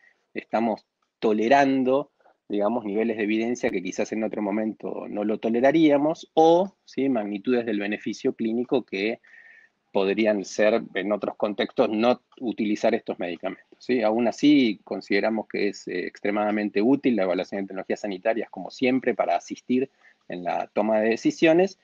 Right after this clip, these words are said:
y en este contexto particular, ¿sí? Estamos, eh, viviendo y aprendiendo cosas distintas, tanto de cómo hacer evaluación de tecnologías sanitarias, sobre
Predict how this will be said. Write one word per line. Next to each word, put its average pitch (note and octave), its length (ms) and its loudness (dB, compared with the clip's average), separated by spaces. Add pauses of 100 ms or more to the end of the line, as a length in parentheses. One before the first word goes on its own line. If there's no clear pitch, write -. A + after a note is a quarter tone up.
(200)
y A#2 80 0
en G#2+ 100 2
este A2+ 180 -4
contexto A2+ 420 -2
particular, C3 880 2
¿sí? B2 240 -6
Estamos, G2+ 560 -10
eh, - 180 -18
viviendo A#2+ 580 2
y A#2 60 4
aprendiendo G#2+ 840 -2
cosas G#2+ 320 -4
distintas, C3 580 0
tanto G#2+ 300 -4
de F#2+ 140 -4
cómo D#3 280 2
hacer A#2+ 240 -2
evaluación G#2+ 440 -4
de A2 60 -10
tecnologías G#2+ 360 -8
sanitarias, A#2+ 460 -8
sobre G2 340 -10